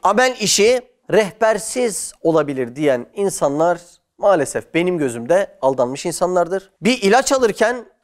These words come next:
rehber olarak eczacıya ihtiyaç duyan, bir hastalık tedavisinde rehber olarak bir tabibe ihtiyaç duyan, bir matematik öğretiminde rehber olarak muallime, öğretmene ihtiyaç duyan bir insanın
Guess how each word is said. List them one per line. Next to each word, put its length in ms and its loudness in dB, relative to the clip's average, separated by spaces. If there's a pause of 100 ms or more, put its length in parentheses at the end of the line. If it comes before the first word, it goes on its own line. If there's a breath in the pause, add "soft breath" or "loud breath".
(140)
rehber 580 0
olarak 480 0
eczacıya 760 0
ihtiyaç 480 -4
duyan, 320 0 (240)
bir 140 2
hastalık 480 0
tedavisinde 680 2
rehber 280 0
olarak 600 2
bir 120 0
tabibe 440 0
ihtiyaç 440 -4
duyan, 300 2 (400 soft breath)
bir 140 4
matematik 520 0
öğretiminde 760 2 (140)
rehber 340 2
olarak 420 2
muallime, 440 2
öğretmene 500 0
ihtiyaç 380 -2
duyan 200 0
bir 80 0
insanın 540 2